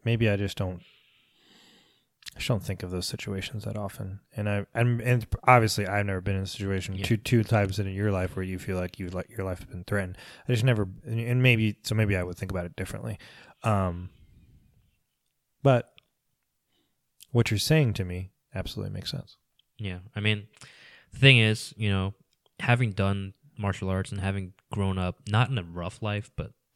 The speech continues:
Speaker 2: at least being aware of what a rough life is like,
Speaker 1: Mm-hmm.
Speaker 2: you know, you, you, you get to be taught and told certain things. You get to learn certain things,
Speaker 1: Mm-hmm.
Speaker 2: you know?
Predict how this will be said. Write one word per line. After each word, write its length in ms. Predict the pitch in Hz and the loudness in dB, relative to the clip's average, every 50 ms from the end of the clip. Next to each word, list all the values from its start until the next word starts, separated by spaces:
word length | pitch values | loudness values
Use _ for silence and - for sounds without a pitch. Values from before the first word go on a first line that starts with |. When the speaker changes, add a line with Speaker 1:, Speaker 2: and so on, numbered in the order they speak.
| - - | -20 -16
Speaker 2:
at 80 | - | -10
least 220 | 92 95 92 - - _ _ - | -8 -8 -8 -8 -12 _ _ -4
being 160 | 117 101 95 | -4 -4 -2
aware 580 | 87 82 85 - - - 87 85 85 82 87 - _ _ | -6 -10 -12 -14 -10 -10 -8 -8 -8 -10 -10 -12 _ _
of 100 | - 95 90 | -10 -8 -6
what 140 | 92 90 90 | -4 -4 -4
a 20 | |
rough 340 | 87 87 85 87 87 - - | -4 -4 -6 -8 -8 -8 -10
life 240 | 87 87 90 - - | -12 -12 -12 -12 -14
is 100 | 87 92 | -14 -14
like, 340 | 90 90 92 95 110 - - 123 | -12 -12 -12 -12 -12 -10 -4 -2
Speaker 1:
Mm-hmm. 280 | 110 101 107 101 95 95 87 - _ _ _ _ _ _ _ _ _ _ _ _ - _ _ _ _ _ _ _ _ _ _ | 0 0 0 -2 -4 -6 -8 -12 _ _ _ _ _ _ _ _ _ _ _ _ -20 _ _ _ _ _ _ _ _ _ _
Speaker 2:
you 100 | 107 113 | -4 -2
know, 80 | 110 107 | 0 0
you, 160 | 110 117 120 | 2 0 0
you, 300 | - 120 120 120 123 120 - | 2 2 2 2 2 0 -2
you 200 | - 120 120 127 | -2 2 2 2
get 80 | 127 - - - - _ _ _ _ _ _ _ _ _ _ _ _ _ _ _ _ _ _ _ - - _ - | 2 0 -4 -16 -20 _ _ _ _ _ _ _ _ _ _ _ _ _ _ _ _ _ _ _ -20 -20 _ 2
to 100 | 131 123 | 2 4
be 600 | 117 127 120 117 117 117 113 113 110 107 104 - _ _ _ _ _ _ _ _ | 6 6 6 6 6 6 4 2 2 0 -2 -6 _ _ _ _ _ _ _ _
taught 360 | - - - 110 104 104 - - - | -6 -4 0 0 0 0 -2 -6 -8
and 160 | 107 98 95 | -10 -8 -8
told 380 | - - 117 107 98 90 87 | -4 -2 -2 -2 -2 -4 -6
certain 260 | - - - - - - | -6 -8 -8 -8 -10 -12
things. 540 | - - - - - - - - - - _ - - | -14 -14 -14 -14 -18 -20 -20 -20 -20 -20 _ -18 -12
You 80 | 104 101 | -10 -8
get 100 | 95 - | -8 -6
to 60 | 101 | -6
learn 280 | 92 92 92 90 87 85 | -6 -4 -4 -6 -6 -8
certain 340 | - - - - - - - | -10 -12 -12 -12 -14 -16 -14
things, 220 | - - - - - - 107 | -14 -14 -14 -16 -12 -6 -6
Speaker 1:
Mm-hmm. 360 | 104 98 101 98 95 95 - | -4 -4 -4 -4 -6 -6 -8
Speaker 2:
you 80 | 101 | -10
know? 160 | 92 90 98 | -10 -10 -10